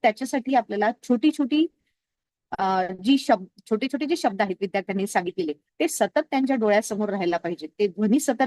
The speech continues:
त्यांच्या डोळ्यासमोर राहायला पाहिजे. म्हणून शब्दपट्ट्या तयार करून त्या वर्गामध्ये आपल्याला त्यांच्यासमोर डिस्प्ले करता येता ये-, येणार आहे.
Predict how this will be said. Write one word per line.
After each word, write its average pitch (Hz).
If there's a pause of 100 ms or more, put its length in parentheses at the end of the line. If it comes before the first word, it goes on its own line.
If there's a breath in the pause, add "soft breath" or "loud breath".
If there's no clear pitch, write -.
त्यांच्या 233
डोळ्यासमोर 196
राहायला 180
पाहिजे. 160 (380 soft breath)
म्हणून 233
शब्दपट्ट्या 208 (1120)
तयार 208
करून 170
त्या 196
वर्गामध्ये 208
आपल्याला 214
त्यांच्यासमोर 208
डिस्प्ले 190
करता 170
येता 151
ये-, 156
येणार 165
आहे. 147